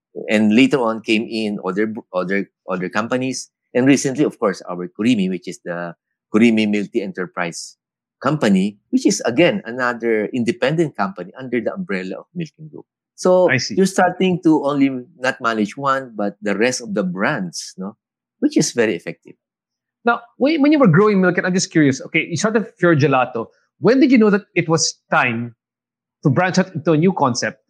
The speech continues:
Speaker 2: Tell us a bit more about what is the story from Fior Gelato, then you, all of a sudden you develop, uh, Don Buri Mix. How did that come about?
Speaker 1: Okay, going back to the twenty-five years program, I said on this particular stage, no,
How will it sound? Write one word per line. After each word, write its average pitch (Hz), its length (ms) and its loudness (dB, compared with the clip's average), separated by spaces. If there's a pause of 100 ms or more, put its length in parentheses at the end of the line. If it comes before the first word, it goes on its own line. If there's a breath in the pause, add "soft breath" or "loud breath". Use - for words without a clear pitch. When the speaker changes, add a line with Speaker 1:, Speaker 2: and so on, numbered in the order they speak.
(120)
Speaker 2:
Tell 214 100 2
us - 80 -2
a 196 40 0
bit 180 120 0
more 180 100 4
about 151 260 -2
what 170 120 -4
is 160 80 -6
the 147 40 -4
story 151 360 2
from 135 340 -2 (520)
Fior 175 120 4
Gelato, 165 340 2
then 147 180 0
you, 151 140 -12
all 147 100 0
of 131 40 -6
a 143 40 -4
sudden 151 200 0
you 147 80 0
develop, 139 400 2
uh, 139 120 2
Don 147 200 2
Buri 202 260 4
Mix. - 360 -6 (160)
How 196 120 0
did 196 120 2
that 196 180 0
come 151 140 0
about? 113 280 -4 (340)
Speaker 1:
Okay, 101 160 0
going 180 400 4
back 170 180 -2
to 156 80 2
the 131 140 0
twenty-five 117 540 -4
years 101 200 -2
program, 85 500 -8
I 104 80 -4
said 101 360 -2 (200)
on 101 120 -2
this 131 160 0
particular 101 800 -4 (520)
stage, - 800 0 (480)
no, 92 180 -8